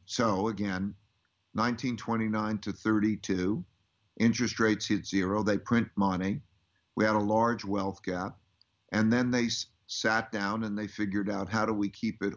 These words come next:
orderly and how do we change the circumstances with, um, whether it's taxes or, um,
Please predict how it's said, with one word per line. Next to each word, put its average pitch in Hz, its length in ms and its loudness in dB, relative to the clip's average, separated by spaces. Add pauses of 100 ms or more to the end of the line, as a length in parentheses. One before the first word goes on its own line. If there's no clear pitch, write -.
orderly 107 800 0 (460)
and 104 160 0
how 110 180 2
do 110 60 4
we 104 180 2
change 113 720 0
the 98 100 -6
circumstances 98 1200 -4 (440)
with, 107 420 2
um, 98 560 2
whether 104 260 2
it's 95 200 -6
taxes 107 720 0
or, 90 460 -4 (480)
um, 95 400 0